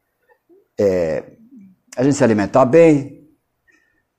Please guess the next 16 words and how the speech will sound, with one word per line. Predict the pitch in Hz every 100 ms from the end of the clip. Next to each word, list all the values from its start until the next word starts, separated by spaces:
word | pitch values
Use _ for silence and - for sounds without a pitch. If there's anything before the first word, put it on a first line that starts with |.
| _
ter | 107
um, | 95 80 - -
se | - 101
vestir | 101 123
bem, | 110 147 139
ter | 98 90
um | 82
carro | 113 117
bom, | 123 147 117
ter | 107
isso | 123 147 143 -
e | 110 104
et | 101
cetera | - 127 127 123
e |
tal. | - - 82 -